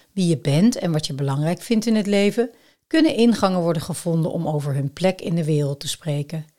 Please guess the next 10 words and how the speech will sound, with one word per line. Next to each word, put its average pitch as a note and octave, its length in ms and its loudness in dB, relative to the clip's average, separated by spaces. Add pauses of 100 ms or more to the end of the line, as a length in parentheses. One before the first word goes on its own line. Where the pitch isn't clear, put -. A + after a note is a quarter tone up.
(460)
Daarom G#3 420 2
vind G#3 180 -2
ik G3+ 100 -8
dat - 160 -8
persoonsvorming A3 1080 0
aan D3+ 240 -2
burgerschapsvorming F3 1080 0
vooraf D#3 340 -4
moet C#3+ 160 -4
gaan. D3 420 -6